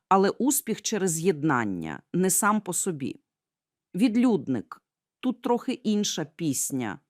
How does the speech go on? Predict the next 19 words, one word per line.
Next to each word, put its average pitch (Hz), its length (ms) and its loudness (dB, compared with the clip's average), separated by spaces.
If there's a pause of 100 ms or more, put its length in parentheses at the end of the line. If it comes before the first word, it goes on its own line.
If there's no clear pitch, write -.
(100)
Відлюдник 196 560 -2
каже 185 240 -2
повільно, 208 580 0
обережно, 185 720 0
сам 202 300 0
на 180 80 -2
сам 170 260 -2
з - 100 -4
проблемою. 123 600 -4
Треба 170 320 -4
мудрості, 196 640 -2
досвіду, 165 640 -2
час - 640 -2 (800)
для, 143 420 -2
м, 139 720 -4
для 143 160 -4
розробки, 147 640 -4 (560)
е, 143 220 -2
тестування. 180 1000 -2